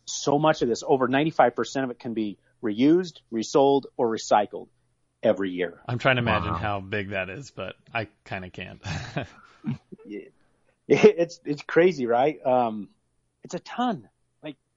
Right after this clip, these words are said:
Speaker 1: billions of pounds
Speaker 2: <laughs>
Speaker 1: that we just throw away. And, uh, when I learned this, I'm like, "Why, why is this? Why are we throwing it away?" Like,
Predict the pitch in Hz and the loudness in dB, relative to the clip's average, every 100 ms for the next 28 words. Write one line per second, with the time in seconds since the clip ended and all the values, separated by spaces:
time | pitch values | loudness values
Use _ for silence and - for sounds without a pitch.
0 | _ _ 151 175 _ 135 240 247 214 131 | _ _ -16 -16 _ 0 2 2 2 2
1 | 95 82 - - 120 - 156 117 90 - | -2 -14 -14 -8 -6 -2 -2 -2 -6 -16
2 | - - - _ - 151 151 170 175 - | -14 -14 -16 _ -2 0 0 -2 -2 2
3 | 180 170 147 - 175 165 139 - _ _ | 2 4 0 -2 -8 -6 -10 -16 _ _
4 | _ _ _ _ _ - - 202 175 180 | _ _ _ _ _ -12 -10 -6 -6 -4
5 | 170 254 220 - 170 147 - 120 185 262 | -4 -6 -6 -8 -8 -8 -10 -14 -10 -4
6 | 247 180 202 220 214 226 180 127 - 131 | -4 -4 -8 -8 -6 -6 -4 -4 -6 -10
7 | 202 202 220 190 185 185 185 175 170 196 | -8 -2 0 2 4 4 4 4 6 6
8 | 131 87 _ _ - 143 117 | 4 -2 _ _ -4 -4 -4